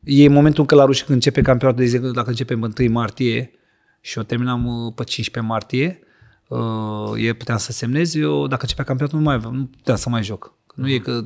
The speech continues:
Speaker 1: devii liber pe urmă și asta, nu.
Speaker 2: Așa era regula.
Speaker 1: Așa e regula în Rusia. Trebuia să fiu. Și m-au blocat. N-au vrut să-mi dea drumul.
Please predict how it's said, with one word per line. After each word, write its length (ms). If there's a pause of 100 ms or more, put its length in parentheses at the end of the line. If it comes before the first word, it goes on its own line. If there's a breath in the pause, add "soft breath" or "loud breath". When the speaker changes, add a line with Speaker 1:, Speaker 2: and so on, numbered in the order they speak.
Speaker 1:
devii 320
liber 240
pe 140
urmă 180
și 160
asta, 240
nu. 320
Speaker 2:
Așa 240
era 200
regula. 400
Speaker 1:
Așa 200
e 120
regula 460
în 300
Rusia. 440 (540)
Trebuia 180
să 140
fiu. 260 (300 loud breath)
Și 160
m-au 140
blocat. 560
N-au 340
vrut 120
să-mi 120
dea 100
drumul. 280